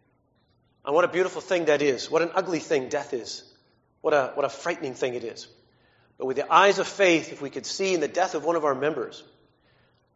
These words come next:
in a sense, what is represented to us in that little cup. All we have here is a table, my friends.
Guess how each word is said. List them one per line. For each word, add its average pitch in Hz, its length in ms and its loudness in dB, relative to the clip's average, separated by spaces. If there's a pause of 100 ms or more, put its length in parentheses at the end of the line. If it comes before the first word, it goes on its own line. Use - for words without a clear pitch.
(380)
in 165 80 0
a 160 60 2
sense, 170 360 2
what 165 100 6
is 139 120 0
represented 160 520 0
to 143 120 0
us 131 120 -6
in 139 80 -6
that 139 120 -6
little 139 160 -4
cup. - 340 -14 (1500)
All 202 160 8
we 208 100 2
have 180 220 4
here 175 160 0
is 143 100 0
a 135 60 -4
table, 143 340 -4
my 104 140 -12
friends. 131 360 -10